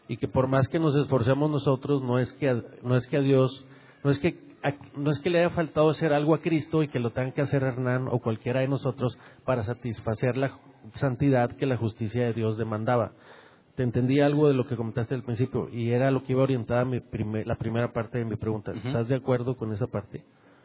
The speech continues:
Speaker 2: Claro.
Speaker 1: Gracias.
Speaker 2: Muy bien. ¿Alguien más?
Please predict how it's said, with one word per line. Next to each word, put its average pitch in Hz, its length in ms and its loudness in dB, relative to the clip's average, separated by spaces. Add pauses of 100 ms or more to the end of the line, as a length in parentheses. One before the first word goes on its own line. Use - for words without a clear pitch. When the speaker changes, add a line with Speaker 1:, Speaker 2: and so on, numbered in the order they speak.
Speaker 2:
Claro. 110 320 -8 (1080)
Speaker 1:
Gracias. 92 300 -6 (1080)
Speaker 2:
Muy 123 120 -4
bien. 110 220 -2
¿Alguien 131 260 -4
más? 175 380 -4